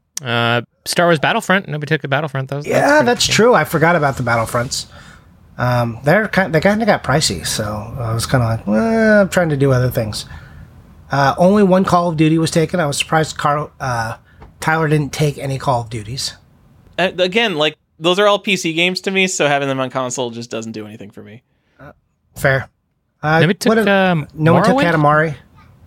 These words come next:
Speaker 3: I had Morrowind on my list, but, like, Oblivion, I'm sure is a, a fine version on Xbox three sixty, <laughs> but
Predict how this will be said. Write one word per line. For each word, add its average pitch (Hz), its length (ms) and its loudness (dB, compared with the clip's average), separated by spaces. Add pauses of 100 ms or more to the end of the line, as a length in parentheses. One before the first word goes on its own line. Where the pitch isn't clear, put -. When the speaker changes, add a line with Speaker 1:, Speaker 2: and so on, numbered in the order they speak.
(300)
Speaker 3:
I 208 100 2
had 247 120 0
Morrowind 180 800 -2
on 160 180 0
my 160 120 2
list, 143 420 -2
but, 131 340 0 (120)
like, 175 260 0
Oblivion, 208 680 2
I'm 165 180 -2
sure 160 260 -2
is 143 180 -4
a, 127 380 0
a 123 160 -10
fine 135 520 0
version 131 360 -2
on 127 100 -2
Xbox 131 360 -2
three 135 160 -10
sixty, 131 380 -8
<laughs> - 140 -14
but 127 200 -4